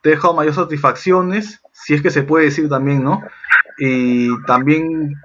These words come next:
que has dicho, "No, esto me costó un esfuerzo, pero valió la pena".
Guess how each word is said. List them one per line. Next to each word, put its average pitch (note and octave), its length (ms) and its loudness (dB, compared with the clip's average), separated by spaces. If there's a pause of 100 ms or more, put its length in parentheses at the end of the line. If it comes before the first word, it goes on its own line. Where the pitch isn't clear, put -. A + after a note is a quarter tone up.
(280)
que B2+ 420 2
has C#3 60 -2
dicho, D3 240 -2
"No, C#3+ 160 4
esto C#3+ 180 0
me D3 140 0
costó D3+ 420 2
un D3 140 2
esfuerzo, F#3+ 560 2
pero B2 240 0
valió A#2+ 240 2
la C#3+ 120 4
pena". B2+ 400 -4